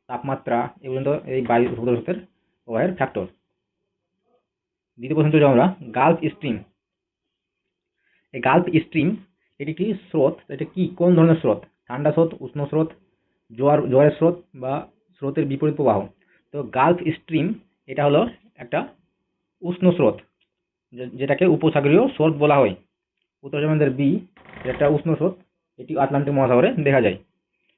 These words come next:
এটি বি-, বিখ্যাত স্রোত একটা। তিন নম্বর, তিন নম্বর প্রশ্ন,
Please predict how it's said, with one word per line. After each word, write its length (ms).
এটি 100
বি-, 200
বিখ্যাত 380
স্রোত 220
একটা। 240
তিন 160
নম্বর, 140
তিন 180
নম্বর 120
প্রশ্ন, 280